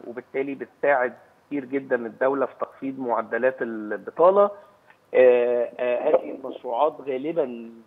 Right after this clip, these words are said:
الكفاءة فيها بتبقى، آه، أعلى، وبالتالي نقدر نحقق، آه، معدل نمو ومستويات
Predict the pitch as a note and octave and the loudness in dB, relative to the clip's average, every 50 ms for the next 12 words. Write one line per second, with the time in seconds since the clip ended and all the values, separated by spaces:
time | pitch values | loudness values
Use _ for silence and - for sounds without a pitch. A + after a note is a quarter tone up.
0 | _ _ _ A#2 A#2 A#2 _ - B2 - E3 D3 C#3+ A2 B2 - - D3 D3+ D3+ | _ _ _ -16 -16 -14 _ -12 -8 -2 -2 -2 -2 -2 -6 -10 -10 -8 -6 -2
1 | C3+ C#3 A#2+ A2+ A2+ A#2 - C#3+ C#3 C#3 - A#2 A#2 A#2 A#2 A2+ - - - _ | -2 -2 -2 -2 -6 -6 -4 -4 -4 -4 -6 -4 -2 -2 -2 -2 -6 -12 -20 _
2 | - - _ _ - A#2+ B2 B2 A#2+ A#2+ A#2+ - - C#3 C#3+ C3 C3 C3+ C3+ C3 | -20 -20 _ _ 2 6 6 8 8 6 6 6 6 6 6 6 6 2 2 0
3 | B2 A#2+ A#2 A2 A#2 A#2+ - _ D3+ D3 D3 C#3+ B2+ C3 D3 D#3+ - C#3 C3 B2+ | 0 0 -2 -6 -8 -14 -8 _ -2 0 0 -2 -4 -4 -4 -4 -4 0 0 0
4 | A#2 A2+ A2+ A2+ G#2+ - A#2 A2+ - - - - - - - B2+ B2 - - - | 0 0 -6 -12 -14 -12 -12 -12 -4 0 0 0 0 0 -2 -2 -2 -2 -4 -6
5 | A2+ A#2 A2+ A2 A#2 A2 G#2+ A2+ C#3 D3 C3+ C#3 B2 A#2+ A#2 A2+ A2+ B2+ C3+ D3 | -6 -6 -6 -6 -6 -6 -2 -2 -2 -2 0 -2 -2 0 -2 -6 -4 -2 -2 -2
6 | D3 C3+ A#2+ A#2+ B2 C3+ C#3+ C#3+ C3+ B2+ B2 - - _ A2+ A2+ A#2 B2 C3+ C#3 | -2 -2 -2 0 0 2 2 2 0 -2 -8 -12 -10 _ -6 -2 -2 0 -2 -2